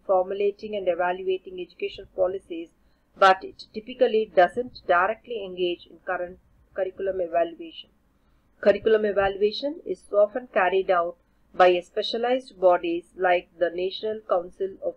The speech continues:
Educational Research and Training, N C R T,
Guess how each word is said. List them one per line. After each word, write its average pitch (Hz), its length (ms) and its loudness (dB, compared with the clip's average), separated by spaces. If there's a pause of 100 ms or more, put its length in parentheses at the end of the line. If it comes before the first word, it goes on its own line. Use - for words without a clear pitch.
Educational 185 580 -8
Research 208 460 -6 (360)
and 170 220 -2
Training, 175 460 -4
N 175 160 -2
C 190 200 -8
R 185 200 -2
T, 247 220 -14